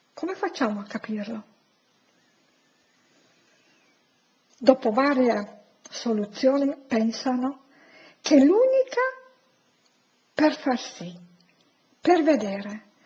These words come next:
se questa creatura avesse questa forza interiore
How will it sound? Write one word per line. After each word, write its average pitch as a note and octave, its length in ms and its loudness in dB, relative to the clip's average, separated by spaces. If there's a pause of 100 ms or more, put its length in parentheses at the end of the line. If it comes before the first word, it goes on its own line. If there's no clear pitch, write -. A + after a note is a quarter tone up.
(140)
se D4 240 0
questa F#4+ 340 -2
creatura A3 720 -2 (540)
avesse C#4 480 -2
questa - 480 -8
forza D4+ 680 -2
interiore G#3+ 920 -4